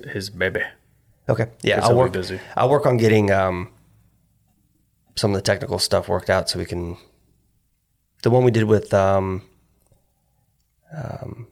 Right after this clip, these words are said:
Speaker 1: Kevin?
Speaker 2: Kevin, yep, at Anderson Valley turned out pretty good. Uh, but there's some things I would have liked to have done better, so I'll work on that the next couple weeks.
Speaker 1: Me, um, while I'm thinking about it, I'm gonna shoot him a message right now to see when he's available.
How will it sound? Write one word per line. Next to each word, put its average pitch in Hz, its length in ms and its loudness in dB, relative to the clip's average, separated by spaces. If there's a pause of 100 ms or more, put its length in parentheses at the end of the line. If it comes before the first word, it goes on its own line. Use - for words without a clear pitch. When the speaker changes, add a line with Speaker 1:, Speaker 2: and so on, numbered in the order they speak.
Speaker 1:
Kevin? 107 400 -2
Speaker 2:
Kevin, 101 340 0
yep, 98 260 0
at 101 80 -2
Anderson 98 280 -2
Valley 92 280 2
turned 90 200 -2
out 87 140 -2
pretty 87 180 -6
good. 92 440 -6
Uh, 90 240 -2 (200)
but - 140 -6
there's 92 200 -2
some 87 120 -6
things 87 220 -4
I 87 60 0
would 92 120 -2
have 87 60 -8
liked 87 180 -4
to - 60 -14
have 85 60 -12
done 85 160 -6
better, 85 280 -2
so 87 320 -4
I'll 95 120 -2
work 90 180 -6
on 87 100 -2
that 87 160 -6
the - 60 -10
next 87 200 -6
couple 90 180 -10
weeks. 87 320 -10 (360)
Speaker 1:
Me, 127 280 0
um, 82 360 -2 (580)
while 110 200 2
I'm 90 120 -2
thinking 95 260 -2
about 87 220 0
it, - 120 -2
I'm 101 100 -4
gonna 92 80 -4
shoot 95 220 -4
him 82 100 -6
a - 20 -8
message - 280 -8
right 65 180 -6
now - 160 -8 (300)
to 104 100 -8
see - 220 -8
when 76 140 -6
he's 76 140 -10
available. - 460 -10